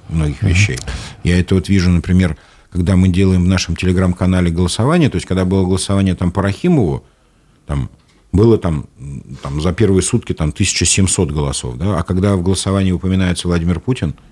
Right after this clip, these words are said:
Speaker 1: только тысяча. То есть резкое падение. Люди просто боятся. Вот даже, хотя нейтральный вопрос, абсолютно как бы
Speaker 2: Мгм.
Speaker 1: всё законно, а, голосование анонимное,
Speaker 2: Мгм.
Speaker 1: но люди просто боятся. Это вот, вот страх, это щас, э, один из важнейших факторов.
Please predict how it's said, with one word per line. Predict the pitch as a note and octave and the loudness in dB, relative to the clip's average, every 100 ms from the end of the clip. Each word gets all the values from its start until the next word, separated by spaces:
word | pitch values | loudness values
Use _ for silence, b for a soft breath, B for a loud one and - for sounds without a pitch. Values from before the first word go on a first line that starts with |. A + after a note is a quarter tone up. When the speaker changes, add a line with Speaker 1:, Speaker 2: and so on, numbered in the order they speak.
| b - | b -4
Speaker 1:
только | E2+ F2+ | -2 -2
тысяча. | - F2 - - - - - _ _ _ _ _ _ - | -2 -2 -4 -10 -12 -16 -20 _ _ _ _ _ _ -2
То | F2 | 0
есть | F2+ - | 0 -2
резкое | G2 G#2 A2+ G#2 F#2 | 0 2 2 0 0
падение. | F#2+ F#2+ F2+ C#2+ | 0 2 0 2
Люди | F#2 G2 | 0 0
просто | - A#2+ E2+ | 0 -2 -2
боятся. | D2+ F2+ F#2 D#2 - - _ _ - - | 0 0 0 -2 -8 -16 _ _ -20 -10
Вот | D2 | -2
даже, | G#2 A2 - B B | 0 0 -2 B B
хотя | - G2+ B2+ A2+ | -6 0 2 4
нейтральный | G#2+ G#2 E3 D3+ | 2 2 2 2
вопрос, | A2 F2 G#2 G2+ - E2+ | 2 0 0 0 -4 -12
абсолютно | - G#2+ B2 G2+ | -6 0 0 -2
как | F2 E2+ | -4 -2
бы | F2+ | 2
Speaker 2:
Мгм. | F#2+ | 4
Speaker 1:
всё | G2+ | 4
законно, | F2 - F2+ D#2+ D2 B B | 2 0 0 0 -2 B B
а, | E2 E2+ | -2 0
голосование | G2 G2 A2+ A2 | 2 2 2 4
анонимное, | F#2+ F#2 F#2+ F2+ D#2+ C#2+ C2 - _ _ _ | 2 2 2 2 0 -4 -8 -12 _ _ _
Speaker 2:
Мгм. | A2 F2 F#2+ - | -2 0 0 2
Speaker 1:
но | F2 | 2
люди | G#2 | 4
просто | - G#2 - | 2 0 -2
боятся. | D#2 E2+ F2 D#2 D2 | 0 2 0 -2 -6
Это | F2+ | -6
вот, | E2 | -6
вот | E2+ - | -6 -6
страх, | - G2+ C3+ - | -4 -2 -2 -2
это | E2+ | -4
щас, | - F2 - | -4 -4 -4
э, | E2 D#2+ | -6 -2
один | F2 F#2 | 2 2
из | E2 | 2
важнейших | E2+ F2+ G#2 F2+ | 2 2 0 -2
факторов. | - E2 - - | -6 -6 -8 -14